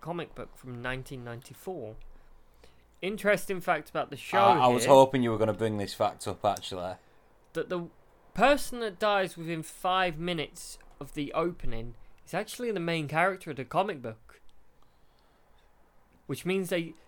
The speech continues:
Speaker 1: imagine watching Iron Man and Tony Stark gets his head blown off in the first five minutes.
Speaker 2: Yeah, and, and you don't
Speaker 1: Technically
Speaker 2: see
Speaker 1: he does, doesn't he? With the, yeah,
Speaker 2: you don't
Speaker 1: but
Speaker 2: see many shows do that,
Speaker 1: No.
Speaker 2: even today.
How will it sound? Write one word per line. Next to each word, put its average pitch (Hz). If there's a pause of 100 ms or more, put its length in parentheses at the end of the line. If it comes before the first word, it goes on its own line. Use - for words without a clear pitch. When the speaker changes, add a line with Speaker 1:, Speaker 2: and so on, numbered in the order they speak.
(120)
Speaker 1:
imagine 208
watching 190
Iron 170
Man 123
and 123
Tony 143
Stark 135
gets -
his 131
head 143
blown 123
off 113
in 131
the 117
first 120
five 113
minutes. 135
Speaker 2:
Yeah, 226
and, 175
and 160
you 185
don't 226
Speaker 1:
Technically 226
Speaker 2:
see 208
Speaker 1:
he 190
does, 175
doesn't 139
he? 113
With 117
the, 117 (100)
yeah, 170
Speaker 2:
you 196
don't 226
Speaker 1:
but 208
Speaker 2:
see 226
many 190
shows 127
do 220
that, 180
Speaker 1:
No. 208
Speaker 2:
even 233
today. 127